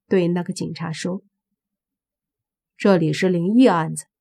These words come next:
这个女人害死了她婆婆和丈夫与前妻的儿子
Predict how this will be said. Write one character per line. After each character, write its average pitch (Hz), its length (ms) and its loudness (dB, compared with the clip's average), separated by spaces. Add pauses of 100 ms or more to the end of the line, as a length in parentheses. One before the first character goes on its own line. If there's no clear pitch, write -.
(500)
这 202 160 0
个 175 80 2
女 170 120 2
人 170 340 -2 (140)
害 190 280 0
死 185 160 -8
了 170 100 -8
她 180 160 -4
婆 175 220 -8
婆 170 520 -6
和 180 200 -6
丈 185 260 -2
夫 185 120 -6
与 180 180 -4
前 170 280 -6
妻 208 180 -2
的 185 100 -4
儿 156 240 -6
子 175 200 -10